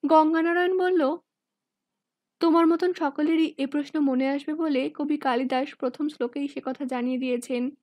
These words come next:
'জনক তনয়া স্থান পুণ্যত্ব কেশু,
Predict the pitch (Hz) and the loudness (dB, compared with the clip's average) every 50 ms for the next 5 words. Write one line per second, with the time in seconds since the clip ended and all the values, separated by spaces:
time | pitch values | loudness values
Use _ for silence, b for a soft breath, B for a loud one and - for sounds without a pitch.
0 | _ _ _ _ _ _ _ _ _ _ _ _ _ _ _ _ _ _ _ _ | _ _ _ _ _ _ _ _ _ _ _ _ _ _ _ _ _ _ _ _
1 | _ _ _ _ _ _ _ _ _ _ _ _ _ _ _ - 294 302 277 269 | _ _ _ _ _ _ _ _ _ _ _ _ _ _ _ -8 -2 -2 0 0
2 | 269 285 285 - 330 320 311 285 262 254 269 269 277 294 294 - - - 302 277 | 0 -2 -2 -4 -4 -4 -2 -2 -2 -2 -2 -2 -4 -4 -8 -10 -12 -8 -6 -4
3 | 269 277 302 359 - _ - 285 277 269 269 277 285 285 277 - - 302 294 285 | -4 -4 -4 -6 -6 _ -2 0 2 2 2 2 0 -2 -4 -4 -6 -6 -6 -4
4 | 254 233 247 - - 277 254 262 | -6 -6 -6 -6 -8 -8 -8 -8